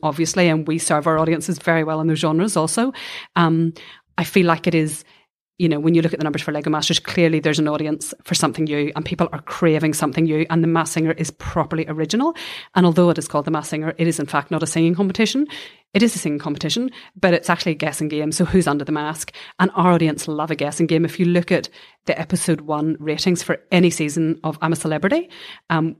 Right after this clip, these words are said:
it, whether the series is high rating or low rating, a lot of people tune in to find out who is going into the jungle. And we think our audience will love the play along of who's under that mask. As well as that, when you get to the episode, you'll get really quality,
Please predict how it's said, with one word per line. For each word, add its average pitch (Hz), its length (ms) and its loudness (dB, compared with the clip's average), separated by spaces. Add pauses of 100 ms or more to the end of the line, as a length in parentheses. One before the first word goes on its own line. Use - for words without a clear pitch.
it, 180 160 2
whether 170 220 4
the 170 100 0
series 160 440 0
is - 80 -4
high 165 200 0
rating 160 480 2
or 156 140 0
low 165 160 4
rating, 160 480 0 (460)
a 165 80 4
lot 160 320 4
of 160 60 -4
people 156 260 -4
tune 156 260 0
in 151 180 0
to 160 80 -4
find 160 320 0
out 151 140 0
who 170 160 2
is 151 140 0
going 151 120 -2
into 156 160 -2
the 156 80 -6
jungle. 156 440 0 (340)
And 160 380 2
we 165 180 2
think 160 460 -2
our 160 260 4
audience 160 460 0
will 165 80 2
love 160 320 -2
the 165 80 -2
play 151 280 -4
along 202 440 2 (340)
of 156 140 0
who's 151 300 0
under 147 200 -4
that 156 160 -2
mask. 160 340 -2 (120)
As 180 160 4
well 233 160 4
as 196 80 2
that, 156 180 2
when 160 80 -2
you 165 80 0
get 156 160 0
to - 80 -8
the 156 100 0
episode, 156 380 0
you'll 165 80 2
get 156 160 2
really 160 320 0
quality, 156 760 0